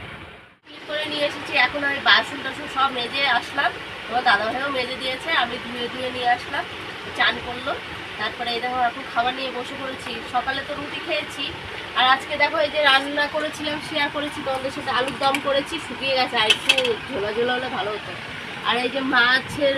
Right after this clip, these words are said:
এই যে এইভাবে করেছি, একদম খুব ঝোল না, খুব শুকনাও না। তোমার দাদা খাবে জল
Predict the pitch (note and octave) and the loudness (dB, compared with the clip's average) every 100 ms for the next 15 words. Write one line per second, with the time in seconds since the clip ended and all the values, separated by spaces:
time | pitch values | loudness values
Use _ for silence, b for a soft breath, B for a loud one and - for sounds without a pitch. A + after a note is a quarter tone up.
0 | B3+ A3+ B3 A#3 A#3 B3 B3 B3 G#3+ G3+ | 4 4 6 6 6 4 2 4 2 2
1 | - G3+ G#3 G#3 F#3+ F3 - - C4+ A3+ | 0 0 -4 -6 -6 -6 -8 -6 -6 -4
2 | B3+ B3+ C4 C#4+ G4 - - - F4 - | -2 0 2 2 2 0 -10 -10 -10 -6
3 | D4+ - - - - - - - - B3+ | -6 -6 -10 -10 -10 -10 -10 -10 -10 -10
4 | A3+ A#3 F#3+ E3+ - - - - C4 C#4+ | -2 0 2 -2 -6 -8 -10 -8 0 2
5 | C#4+ C4 C#4+ D#4+ D4 D4 B3+ | 6 6 6 2 0 4 8